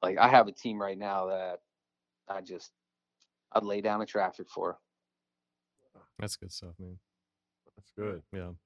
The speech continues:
Speaker 3: So, so audience, listen up. Be good to your, be good to your, uh, managers out there, right?
Speaker 2: <laughs> Yeah.
Speaker 3: Yeah.
Speaker 1: Absolutely.
Speaker 3: <laughs>
Speaker 1: Christmas is coming.
Speaker 3: <laughs> Hey, and by the way, and by the way, uh, managers don't make as much as salespeople.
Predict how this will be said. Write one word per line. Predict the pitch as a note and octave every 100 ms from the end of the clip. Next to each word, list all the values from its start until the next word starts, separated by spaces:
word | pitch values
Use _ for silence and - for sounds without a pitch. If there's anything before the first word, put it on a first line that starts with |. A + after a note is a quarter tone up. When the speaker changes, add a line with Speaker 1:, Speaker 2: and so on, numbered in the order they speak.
| _ _
Speaker 3:
So, | G#2+ G2+ F#2+ G2
so | A2 G2+
audience, | G#2 A2 A2+ G#2+ -
listen | G2+ G#2 G#2
up. | G2 F2 G2+
Be |
good | E2+ G#2
to | G2+
your, | F#2+ F#2+ -
be | G2+
good | G#2 G2+
to |
your, | G2 G2 F#2+ F#2+
uh, | F#2
managers | F#2+ G2+ F2+ E2
out | E2 D#2
there, | E2+
right? | E2 - - D3
Speaker 2:
<laughs> | - - - -
Yeah. | G#2+ -
Speaker 3:
Yeah. | - - -
Speaker 1:
Absolutely. | D#3+ D#3+ E3 D#3+ D#3 C#3 A#2+
Speaker 3:
<laughs> |
Speaker 1:
Christmas | C#3+ D#3+ D#3 - D3+ - -
is | - -
coming. | D3+ D3 A2 G2 _ - - -
Speaker 3:
<laughs> | B2+ D3 A2+ A#2 _
Hey, | C3 B2+ B2+
and | A2+ A2+
by | A#2+
the | A#2
way, | A#2 B2+ A2+
and | A2
by | B2+ B2+
the | A#2
way, | A#2 B2 A2+
uh, | G#2+ G2+ G2 _ -
managers | G#2 D#3 D#3 A#2+
don't | B2
make | A#2 G#2+
as | G2+
much | F#2+ F2+
as | E2+
salespeople. | F#2 E2+ - D#2 D2